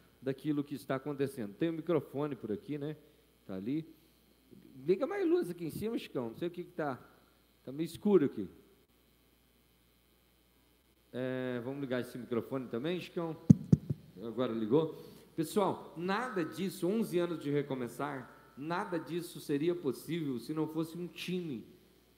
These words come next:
de pessoas trabalhando em prol do reino de Deus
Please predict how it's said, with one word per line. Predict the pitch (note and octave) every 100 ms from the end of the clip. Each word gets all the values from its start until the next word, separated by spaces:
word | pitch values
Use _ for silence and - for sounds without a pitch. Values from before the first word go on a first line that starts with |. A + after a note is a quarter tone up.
| -
de | -
pessoas | D3 C3+ - C#3 C#3+ - - - - -
trabalhando | A#2+ B2 A#2 A2+ A#2+ A2+ A2 - -
em | G2+
prol | G#2+ G#2+ G#2+ G#2 G2+
do | E2+
reino | A2 G#2+ F#2+
de | F#2+
Deus | E2+ D2 - -